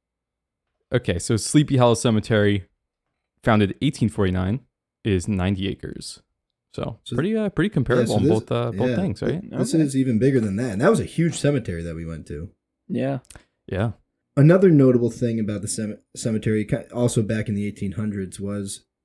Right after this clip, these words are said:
Speaker 2: at the time, the president of Union College, R P I's long-term rival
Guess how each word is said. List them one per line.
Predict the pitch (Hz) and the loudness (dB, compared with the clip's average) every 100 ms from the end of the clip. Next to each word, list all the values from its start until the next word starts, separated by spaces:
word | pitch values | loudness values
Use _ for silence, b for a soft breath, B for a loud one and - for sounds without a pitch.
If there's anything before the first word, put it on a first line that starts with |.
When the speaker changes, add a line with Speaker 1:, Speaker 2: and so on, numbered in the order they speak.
| - | -4
Speaker 2:
at | 135 | -2
the | 120 | -4
time, | - 156 156 127 113 117 _ _ _ _ | -4 -2 0 0 -2 -4 _ _ _ _
the | - | -8
president | 117 156 156 180 190 139 | -4 -2 2 2 2 0
of | 123 113 104 107 | -2 -2 -4 -8
Union | 107 120 147 135 117 | 2 4 6 4 0
College, | - 127 110 95 92 - _ - | 0 0 0 -4 -8 -16 _ -8
R | 113 | -4
P | - 113 | -2 -2
I's | 110 107 101 - - _ _ _ | -2 -4 -6 -12 -14 _ _ _
long-term | 110 113 117 113 120 107 98 | -6 -4 -4 -4 -4 -4 -2
rival | 98 117 90 80 92 | -4 -4 -6 -8 -12